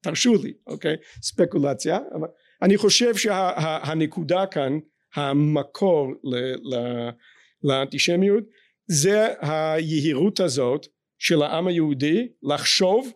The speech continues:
שהם יכולים להיות גם שבטיים וגם הגונים. א-, אם אתה מסתכל על זה, על,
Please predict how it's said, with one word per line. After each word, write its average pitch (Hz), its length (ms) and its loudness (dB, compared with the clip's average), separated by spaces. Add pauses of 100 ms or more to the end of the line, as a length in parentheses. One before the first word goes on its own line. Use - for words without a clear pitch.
שהם 170 320 0
יכולים 170 360 0
להיות 175 380 0 (680)
גם 196 400 4 (680)
שבטיים 185 680 2 (280)
וגם 156 260 0
הגונים. 135 480 -2 (580)
א-, 175 120 2
אם 214 180 4
אתה 208 160 0
מסתכל 202 500 0
על 202 100 0
זה, 143 300 0 (680)
על, 156 120 2